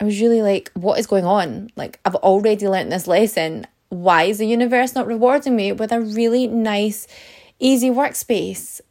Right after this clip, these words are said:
Nope, it wanted me to learn more. It wanted me to learn to just accept that some people are just the way they are and not let it make me doubt myself, because that's another thing. I had some serious self-doubt,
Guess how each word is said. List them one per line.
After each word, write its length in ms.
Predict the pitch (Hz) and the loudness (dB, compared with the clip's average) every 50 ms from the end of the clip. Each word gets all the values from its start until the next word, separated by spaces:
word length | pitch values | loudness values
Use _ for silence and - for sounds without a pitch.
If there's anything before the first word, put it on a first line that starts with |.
| _ - | _ -14
Nope, 380 | 185 180 202 254 302 247 - _ - | -8 -4 -2 -2 -2 -2 -6 _ -10
it 60 | - | -8
wanted 400 | 202 196 202 196 208 208 220 208 | -4 -2 -2 -2 -2 -2 -2 -2
me 120 | 208 208 202 | -2 -4 -4
to 160 | - 202 196 | -4 -4 -2
learn 260 | 196 196 202 202 196 | 0 0 -2 -2 -2
more. 340 | 185 175 160 143 151 190 - _ _ _ _ _ - | -4 -4 -4 -6 -8 -10 -12 _ _ _ _ _ -8
It 120 | - 190 | -4 -2
wanted 340 | 190 190 196 208 - 247 233 | -2 -2 -2 -2 -4 -4 -4
me 120 | 233 226 | -4 -4
to 220 | 214 - 220 196 196 | -4 -4 -4 -4 -2
learn 360 | 190 185 175 175 180 180 180 | -2 -2 -4 -6 -8 -10 -12
to 140 | - - 196 | -12 -12 -12
just 240 | 190 - 185 180 - | -10 -10 -10 -10 -10
accept 640 | 180 - - - 196 190 196 214 220 - _ _ | -12 -12 -8 -6 -2 -2 -2 -2 -4 -8 _ _
that 280 | - 180 175 170 - - _ _ _ _ _ _ | -8 -8 -6 -8 -10 -12 _ _ _ _ _ _
some 260 | - - - 160 160 156 | -16 -10 -8 -8 -8 -8
people 280 | - 160 160 - 160 | -8 -10 -8 -6 -6
are 120 | 156 160 160 | -6 -6 -8
just 220 | - 160 - - | -10 -12 -12 -12
the 60 | 165 | -10
way 160 | 160 165 160 | -8 -6 -6
they 180 | 156 160 156 160 | -6 -6 -6 -6
are 240 | 151 151 151 156 160 - - - - - _ _ - | -8 -8 -10 -12 -14 -16 -20 -20 -20 -20 _ _ -8
and 760 | 170 165 160 160 156 156 156 156 156 156 156 160 160 - - _ _ - | -4 -4 -2 -2 -2 -4 -4 -6 -6 -8 -8 -10 -10 -12 -16 _ _ -10
not 400 | 165 156 160 160 165 170 - - | -8 -6 -4 -4 -4 -4 -4 -4
let 320 | 175 165 160 147 - - | -4 -4 -4 -6 -6 -8
it 160 | 170 - - | -10 -10 -8
make 300 | - 160 156 151 156 - | -8 -8 -8 -10 -10 -8
me 100 | - 160 | -10 -8
doubt 240 | 156 - 156 156 - | -6 -6 -8 -8 -6
myself, 640 | 151 156 151 147 - 147 143 - 165 - - _ _ _ _ _ - | -8 -8 -8 -8 -8 -6 -6 -6 -8 -12 -16 _ _ _ _ _ -14
because 200 | 175 - 165 170 | -10 -10 -8 -6
that's 180 | 170 165 - | -6 -6 -6
another 260 | 165 151 147 147 156 | -6 -6 -6 -6 -8
thing. 320 | 147 - 147 143 151 143 - | -8 -10 -10 -10 -10 -12 -12
I 80 | - 160 | -10 -10
had 160 | 156 165 160 | -8 -10 -10
some 160 | - - 156 | -10 -12 -12
serious 920 | 151 - - - - - 160 165 180 185 190 196 190 185 175 165 165 165 160 | -12 -12 -12 -12 -10 -8 -6 -4 -4 -2 0 0 0 0 0 -2 -4 -6 -6
self-doubt, 560 | - - 165 143 156 - - 143 104 - - | -10 -10 -10 -10 -10 -10 -10 -10 -10 -10 -14